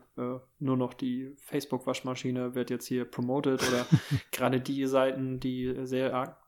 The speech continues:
Speaker 1: stark mit uns verba-, also verbandelt sind, denen werden wir irgendwie schon eher mit ausrollen, dass die Leute diese Waschmaschine sehen.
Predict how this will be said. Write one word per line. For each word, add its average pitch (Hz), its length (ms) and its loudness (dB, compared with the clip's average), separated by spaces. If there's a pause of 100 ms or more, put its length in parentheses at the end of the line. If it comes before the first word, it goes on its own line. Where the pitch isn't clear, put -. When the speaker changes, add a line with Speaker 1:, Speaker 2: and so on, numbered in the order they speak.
(140)
Speaker 1:
stark 135 260 -4
mit 135 120 -4
uns 127 120 -6
verba-, 135 480 -4
also 127 160 -6
verbandelt 135 400 2
sind, 131 320 -2
denen 127 180 0
werden 123 220 0
wir 123 120 -4
irgendwie 127 520 0 (640)
schon 135 320 0
eher 131 180 2
mit 131 220 0
ausrollen, 127 540 2
dass 127 200 -2
die 131 100 0
Leute 123 420 4
diese 123 460 0
Waschmaschine 143 480 0
sehen. 147 260 0